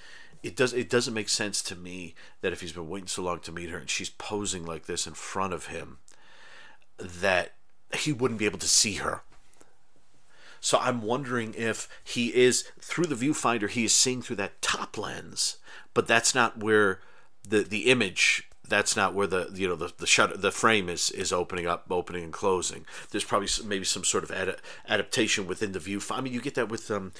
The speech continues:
you used to get that with, like, some film cameras where when you look through the viewfinder, what you saw, what was it called? I wanna say parallax, but I think I'm lying.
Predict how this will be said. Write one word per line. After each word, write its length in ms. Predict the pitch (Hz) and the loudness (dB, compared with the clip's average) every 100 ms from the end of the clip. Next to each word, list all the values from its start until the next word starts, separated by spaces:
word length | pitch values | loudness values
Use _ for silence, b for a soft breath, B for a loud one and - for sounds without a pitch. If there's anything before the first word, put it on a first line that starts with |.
| B B | B B
you 100 | 113 | -4
used 260 | 127 135 - | 0 2 0
to 40 | |
get 160 | 92 82 | 0 -2
that 220 | 80 - | -2 -2
with, 180 | 90 85 | -4 -6
like, 120 | 87 | -2
some 180 | - 98 | -2 -4
film 300 | - 120 104 | -2 -2 -2
cameras 500 | - 98 80 80 - | -4 -4 -4 -6 -4
where 80 | 92 | -2
when 160 | 90 | -4
you 100 | 87 | -8
look 220 | 87 101 - | -4 -4 -4
through 160 | 107 | -10
the 80 | 92 | -10
viewfinder, 760 | 87 104 113 123 113 113 117 117 B B B B | -8 -6 -4 0 0 0 -4 -6 B B B B
what 400 | 98 98 107 - | -4 0 2 2
you 80 | 98 | 0
saw, 720 | - - 104 110 113 113 107 | 4 4 4 0 0 0 -2
what 120 | - | -8
was 120 | - - | -8 -8
it 100 | - | -8
called? 300 | - - - - - - | -10 -10 -12 -14 -14 -8
I 60 | |
wanna 80 | 160 | -4
say 120 | 190 | -4
parallax, 640 | - - 120 82 - - - | -4 -2 0 0 -4 -6 -6
but 200 | 85 - B B B B - - | -6 -8 B B B B -14 -8
I 220 | - 85 - | -6 -6 -6
think 180 | - 95 | -4 -4
I'm 100 | 90 | -2
lying. 320 | 95 101 90 | 0 0 -2